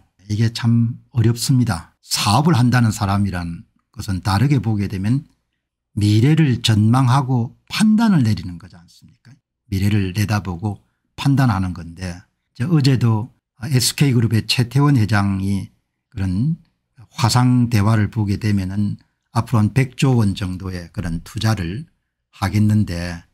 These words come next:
그게 투자 재원이 에스케이 하이닉스에서 많이 나올 거다 그렇게 이야기하지만 에스케이 하이닉스가 선전을 해줘야 되고 그리고 전기차가 좀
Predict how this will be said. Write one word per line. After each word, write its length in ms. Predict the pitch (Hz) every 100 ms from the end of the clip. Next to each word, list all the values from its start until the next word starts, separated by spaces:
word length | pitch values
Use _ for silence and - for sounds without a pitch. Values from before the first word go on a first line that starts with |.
| _ _ _
그게 300 | - 110 107
투자 400 | - 127 113 127
재원이 440 | - 107 107 123 113
에스케이 440 | 120 110 - 131
하이닉스에서 1160 | 110 - 117 131 143 - 113 98 95 - 95 -
많이 260 | 98 82 92
나올 300 | 82 85 92
거다 320 | 98 85 - _ _ _ _
그렇게 300 | - 104 -
이야기하지만 760 | 95 95 101 92 87 90 90 95 _ _ _ _
에스케이 340 | 120 - -
하이닉스가 580 | 120 - 120 131 - 113
선전을 480 | 104 - 101 113 120
해줘야 360 | 98 92 113 101
되고 460 | 98 87 117 156 - _ _ _ _
그리고 260 | - 104 107
전기차가 680 | - 104 120 120 120 107
좀 400 | 98 98 98 160